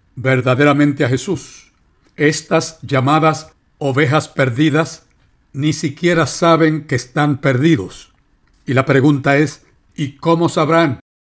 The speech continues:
que necesitan a Jesús si nadie se lo explica? Aprendimos que el Señor espera de nosotros,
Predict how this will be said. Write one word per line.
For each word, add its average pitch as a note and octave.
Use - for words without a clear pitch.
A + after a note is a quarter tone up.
que D3
necesitan D3
a C3+
Jesús -
si D3
nadie D3+
se C#3+
lo C3+
explica? E3+
Aprendimos C#3
que D#3
el B2+
Señor C#3+
espera D3+
de C#3+
nosotros, D#3